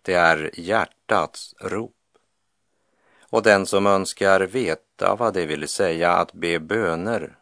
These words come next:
som brinner av tro och hopp måste ha ett hjärta som är format och har fått sin näring genom Guds ord.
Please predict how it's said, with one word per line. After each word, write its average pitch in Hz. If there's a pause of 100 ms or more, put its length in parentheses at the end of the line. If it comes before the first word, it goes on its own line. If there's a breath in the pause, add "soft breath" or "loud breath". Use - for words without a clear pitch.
som 78
brinner 101
av 78
tro 85
och 110
hopp - (960 soft breath)
måste 95
ha 87
ett 92
hjärta 95
som 85
är 80
format 92 (480)
och 98
har 87
fått 80
sin 85
näring 90 (240)
genom 90
Guds -
ord. 101